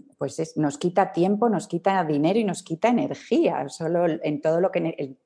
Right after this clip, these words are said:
todo lo que necesitamos para mantenerlas, ¿no? O sea, desde el tiempo de limpiar, o sea, ya el tiempo que dedicas para comprarlas, el,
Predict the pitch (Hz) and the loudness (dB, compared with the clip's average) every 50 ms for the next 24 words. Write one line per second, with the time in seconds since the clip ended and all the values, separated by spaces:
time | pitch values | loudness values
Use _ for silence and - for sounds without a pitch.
0 | _ _ _ _ _ _ - 185 185 202 202 196 185 185 175 156 156 - - - | _ _ _ _ _ _ 0 0 2 2 2 2 2 0 -2 -2 -4 -4 -4 -6
1 | 147 - - - - 156 180 226 - - - 185 175 147 147 139 135 135 131 131 | -8 -6 -6 -6 -4 -4 -4 -6 -8 -8 -8 -6 -6 -4 -4 -4 -4 -4 -6 -6
2 | - 131 123 127 143 196 277 - - - - - - - 139 156 220 302 269 - | -6 -6 -4 -4 -4 -6 -6 -6 -8 -8 -8 -10 -12 -10 -10 -8 -8 -8 -8 -8
3 | 123 123 135 131 - - 139 127 - 143 147 - - 165 170 160 147 143 143 143 | -8 -6 -6 -6 -4 -6 -6 -2 0 0 0 2 4 4 4 4 4 2 2 2
4 | 147 165 175 - 143 - 160 139 143 160 160 160 156 - 175 175 185 175 202 - | 4 2 2 2 2 0 2 4 6 6 6 6 6 4 2 2 4 4 4 6
5 | 202 185 175 170 175 190 180 214 208 - 170 160 160 - - 170 165 156 - - | 6 8 8 8 6 6 6 4 2 4 2 2 2 2 2 0 0 2 2 2
6 | 190 208 214 196 208 208 208 196 175 165 160 | 4 4 4 6 6 4 4 4 2 0 0